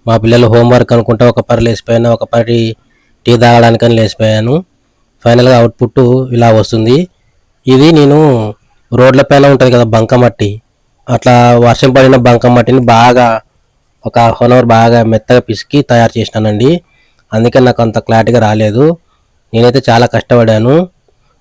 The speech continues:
చిన్న ఉన్నప్పుడు ఎప్పుడో మేము స్కూల్లో చదువుకునేటప్పుడు వంకలు గట్లప్పుడు పోయేటప్పుడు చేసుకునేటోళ్ళం ఇట్లా వినాయకులని, వినాయక పండగ అప్పుడు. అప్పుడు చేసినది మళ్ళీ ఇప్పుడు ఇట్లా చేశానండి. ఫైనల్గా నాకు వినాయకుడు ఇట్లా వచ్చాడండి అవుట్‌పుట్. ఇక్కడ దండ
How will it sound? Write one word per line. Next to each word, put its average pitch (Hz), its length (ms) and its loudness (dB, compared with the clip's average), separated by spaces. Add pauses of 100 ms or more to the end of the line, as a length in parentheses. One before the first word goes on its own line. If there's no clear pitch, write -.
(120)
చిన్న 120 140 2
ఉన్నప్పుడు 131 360 2
ఎప్పుడో 131 220 0
మేము 131 140 2
స్కూల్లో 123 320 -2
చదువుకునేటప్పుడు 123 840 -2 (460)
వంకలు 131 340 2
గట్లప్పుడు 127 500 0
పోయేటప్పుడు 127 540 2
చేసుకునేటోళ్ళం 113 680 0
ఇట్లా 110 180 -4
వినాయకులని, 107 600 0 (160)
వినాయక 110 280 -2
పండగ 107 280 -2
అప్పుడు. 117 400 -2 (800)
అప్పుడు 113 380 -2
చేసినది 123 300 0
మళ్ళీ 123 200 2
ఇప్పుడు 120 160 0
ఇట్లా 107 160 -4 (140)
చేశానండి. 113 640 0 (560)
ఫైనల్గా 123 400 2
నాకు 117 540 0
వినాయకుడు 113 680 0
ఇట్లా 113 240 -2
వచ్చాడండి 110 420 0
అవుట్‌పుట్. 127 580 0 (600)
ఇక్కడ 120 240 0
దండ 113 320 0